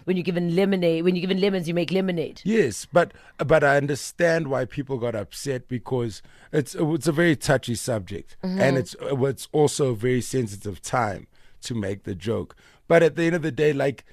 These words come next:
Speaker 2: people going at him and saying he's a bad person and all those things, like, he's not a bad person. He made
Speaker 1: No, he's not.
Speaker 2: he, we, the man r-, raises, he, he raises wheelchairs
Speaker 1: Yeah.
Speaker 2: for, for the disabled.
Speaker 1: Yeah.
Speaker 2: You know what I mean? He raises money for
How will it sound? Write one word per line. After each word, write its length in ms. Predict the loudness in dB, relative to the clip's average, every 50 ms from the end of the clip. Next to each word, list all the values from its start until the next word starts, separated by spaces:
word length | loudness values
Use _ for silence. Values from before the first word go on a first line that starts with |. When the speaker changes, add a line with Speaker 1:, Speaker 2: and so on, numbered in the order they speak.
| _ _ _ _ -20 -18 -14 -8
Speaker 2:
people 300 | -6 -6 0 2 2 2
going 340 | 2 2 0 0 0 0 0
at 120 | 0 0
him 140 | 0 0 0
and 140 | -2 -4 -4
saying 180 | -4 -2 -2
he's 100 | -2 -4 -6
a 60 | -8
bad 360 | -4 -2 0 0 0 -2 -2
person 420 | -2 0 0 0 0 -2 -4 -6 -4
and 100 | -4 -2
all 80 | -2
those 140 | -2 -4 -4
things, 200 | -4 -6 -4 -4
like, 240 | -4 -4 -6 -8 -8
he's 120 | -6 -2
not 200 | 0 2 4 4 2
a 60 | 2
bad 300 | 0 -2 -2 -2 -4 -4
person. 360 | -4 -4 -4 -4 -4 -4 -4
He 120 | -2 -2
made 100 | 2 2
Speaker 1:
No, 120 | 2 2 2
he's 240 | 0 0 -2 -2 -4
not. 260 | -8 -10 -12 -14 -10
Speaker 2:
he, 100 | -8 -8
we, 420 | -6 -4 -4 0 0 0 0 0 0
the 180 | 2 2 2
man 480 | 4 4 2 2 2 2 2 0 -2 -4
r-, 320 | -4 -4 -4 -4 -4 -4 -4
raises, 680 | -2 0 2 2 0 0 -2 -4 -6 -6 -8 -14 -18 _ _ _ _ _ _ _ _ -8
he, 280 | -6 -4 -4 -6 -6 -6
he 80 | -6 -2
raises 400 | 2 4 4 4 4 2 -2 -2
wheelchairs 760 | 0 0 2 2 0 -2 -2 -2 0 0 0 0 -2 -4 -2
Speaker 1:
Yeah. 260 | 0 0 0 -2 -6 -8
Speaker 2:
for, 720 | -12 -6 0 2 4 4 4 4 4 2 2 0 -2 -6
for 220 | -6 -4 -2 -2
the 100 | -2 -2
disabled. 560 | -6 -6 -4 -2 0 0 0 0 -4 -8 -6 -4
Speaker 1:
Yeah. 220 | -2 -2 0 0
Speaker 2:
You 60 | 2
know 100 | 2 2
what 100 | 2 2
I 40 | 0
mean? 280 | 0 -2 -2 -2 -4 -4
He 80 | -6
raises 340 | -4 0 0 0 0 -2 -2 -2
money 180 | -2 -2 -2
for 300 | -4 -4 -4 -4 -4 -6